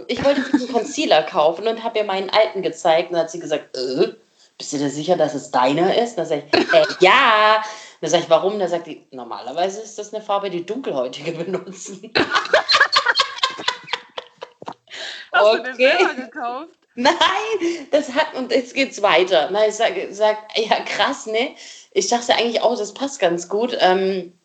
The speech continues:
Speaker 1: ich war aber da in einem anderen Mac-Store, also in so einem kleinen Einheiten-Mac-Store.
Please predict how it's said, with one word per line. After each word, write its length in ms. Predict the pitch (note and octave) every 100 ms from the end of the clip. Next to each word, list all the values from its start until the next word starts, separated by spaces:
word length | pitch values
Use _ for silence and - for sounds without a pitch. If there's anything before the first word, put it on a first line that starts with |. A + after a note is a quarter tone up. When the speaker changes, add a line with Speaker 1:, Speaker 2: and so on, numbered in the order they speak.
| _ _ _ -
Speaker 1:
ich 180 | F#3+ E3
war 80 |
aber 200 | F3+ G3
da 140 | F#3 F3+
in 140 | F#3
einem 120 | F3 D#3
anderen 360 | G3 A3 E3+
Mac-Store, 680 | D3+ E3 - - F3+ G3+ G#3
also 220 | D3 D3
in 180 | - C#3+
so 120 | D3
einem 240 | C#3+ C#3 -
kleinen 320 | D3 D3 C#3+
Einheiten-Mac-Store. 1000 | A2+ E3 D#3 C#3+ D3 D3 D3 - D3+ D3+